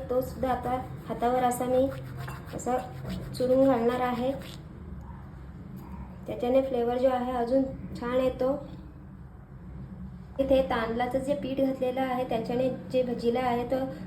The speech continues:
खूपच असा कुरकुरीतपणा येतो. तर इथे तीन वाटी इथे बेसन घेतलेलं, तीन चमचे जे आहे ते इथे मी बेसन घेतलेलं आहे आणि एक चमचा इथे मी तांदळाचं पीठ घेतलेलं आहे. तर इथे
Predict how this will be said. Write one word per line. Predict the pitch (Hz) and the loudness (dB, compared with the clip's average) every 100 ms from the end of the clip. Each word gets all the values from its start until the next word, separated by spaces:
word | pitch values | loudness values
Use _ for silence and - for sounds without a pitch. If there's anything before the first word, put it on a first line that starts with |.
| - | -8
खूपच | 240 269 269 | 0 2 4
असा | 254 269 | 2 2
कुरकुरीतपणा | 262 240 - 262 262 269 262 | 2 0 2 2 2 2 4
येतो. | 254 247 247 285 - - - | 4 2 0 -2 -4 -10 -2
तर | |
इथे | 247 247 269 262 | 0 6 6 6
तीन | 269 262 | 4 4
वाटी | 262 262 | 4 2
इथे | 262 262 | 2 2
बेसन | 247 240 240 269 | 4 4 4 2
घेतलेलं, | 262 262 247 254 - 254 | 2 0 -2 -2 -4 0
तीन | 262 | 2
चमचे | 269 254 262 | 2 0 2
जे | 262 | 2
आहे | 254 240 254 | 2 2 0
ते | |
इथे | 254 254 | 0 2
मी | 262 | 2
बेसन | 247 220 - 269 | 2 0 2 2
घेतलेलं | 262 254 247 | 2 0 -2
आहे | 262 240 254 294 - - | 0 0 0 -4 -8 -6
आणि | 233 247 | 0 2
एक | 254 | 4
चमचा | 269 254 269 | 4 2 2
इथे | 262 262 | 0 0
मी | 254 415 - - - | 0 -2 -6 -8 -2
तांदळाचं | 240 240 247 269 | 0 2 2 0
पीठ | 262 254 | 0 0
घेतलेलं | 262 247 240 254 | -2 0 0 2
आहे. | 254 233 247 330 - - - - - | 0 0 0 0 -2 -14 -18 -18 -8
तर | 247 247 | -2 -2
इथे | 247 269 | 2 4